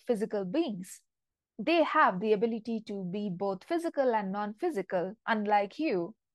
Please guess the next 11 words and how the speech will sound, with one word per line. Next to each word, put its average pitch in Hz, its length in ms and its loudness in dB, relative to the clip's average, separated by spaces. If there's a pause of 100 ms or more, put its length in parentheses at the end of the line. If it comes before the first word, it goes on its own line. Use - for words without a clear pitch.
(480)
because 214 480 6
that 220 260 2
was 214 180 -2
the 214 80 -4
whole 214 240 0
point 277 400 0
of 196 240 0
us 208 260 0
creating 208 720 -2
such - 280 0
hybrids. 180 680 -2